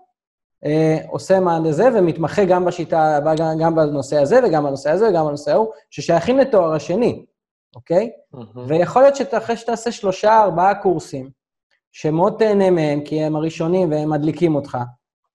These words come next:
Speaker 1: מה שנקרא, תפרק את המשימה לחתיכות קטנות יותר, לחתיכות שעושות לך טוב, וגם מביא אותך ערך גבוה. זאת אומרת, לך, תתחיל את התואר השני,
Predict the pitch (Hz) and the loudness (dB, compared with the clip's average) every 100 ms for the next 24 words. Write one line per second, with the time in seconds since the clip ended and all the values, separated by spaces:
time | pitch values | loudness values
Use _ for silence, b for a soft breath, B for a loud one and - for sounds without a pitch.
0 | _ _ _ _ _ _ _ 175 202 202 | _ _ _ _ _ _ _ -4 -2 0
1 | 220 220 185 208 247 247 202 175 185 202 | 0 0 0 0 0 -2 -2 -2 0 0
2 | 196 185 160 185 - 165 175 175 127 - | 0 -4 -4 -4 -4 -2 0 0 -6 -10
3 | - _ _ _ _ - 120 156 151 214 | -20 _ _ _ _ -12 -6 -6 -4 -4
4 | 214 202 185 190 180 180 175 110 - _ | 0 -2 -2 -4 -4 0 0 0 -8 _
5 | _ _ _ _ _ _ - 139 175 247 | _ _ _ _ _ _ -8 -2 0 2
6 | 240 247 247 254 254 233 233 233 254 139 | 2 2 2 4 4 2 2 2 2 0
7 | 117 - _ _ _ _ _ _ _ _ | -4 -16 _ _ _ _ _ _ _ _
8 | 156 170 170 175 175 175 151 - 170 170 | -4 0 0 0 2 4 2 -4 -8 -4
9 | 302 330 370 381 392 381 370 359 359 254 | -4 -2 0 2 2 2 2 4 4 2
10 | - | -4